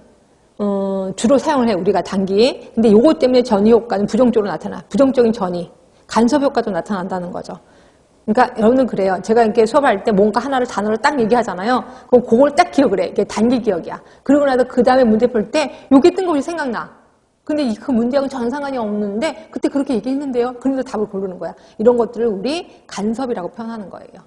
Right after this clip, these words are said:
그렇게 해서 결국 이제 오답을 선택하게 되는 거고, 그럼 이걸 없애려면 어떻게 해야 되는데? 반복적 연습, 유의미 학습, 기억 전략을 사용하면 이 효과가 최소화가 된다는 거죠. 결국 단기적으로 수업하기에, 단기적으로 기억을 해서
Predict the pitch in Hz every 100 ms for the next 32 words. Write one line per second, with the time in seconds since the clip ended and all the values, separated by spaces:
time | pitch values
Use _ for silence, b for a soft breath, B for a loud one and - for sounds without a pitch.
0 | b b - 233 233 220 247 233 - -
1 | 196 190 269 349 349 - _ 190 180 175
2 | - _ 208 226 226 190 240 226 240 202
3 | 190 180 180 170 233 233 B B - 269
4 | 240 302 220 - 285 262 190 - 226 190
5 | 160 180 208 185 B B - 214 247 240
6 | 247 247 196 180 180 190 190 _ _ -
7 | 220 247 240 233 226 - 208 170 - -
8 | 254 233 - 202 190 190 185 214 320 -
9 | 302 269 233 220 294 B B 220 233 240
10 | 180 - 285 262 214 196 180 156 226 214
11 | _ _ 208 196 233 233 185 B B B
12 | _ - 190 214 262 311 302 302 254 269
13 | 262 302 294 - 226 220 202 208 226 220
14 | - 214 - 208 240 262 254 247 233 202
15 | 214 220 269 311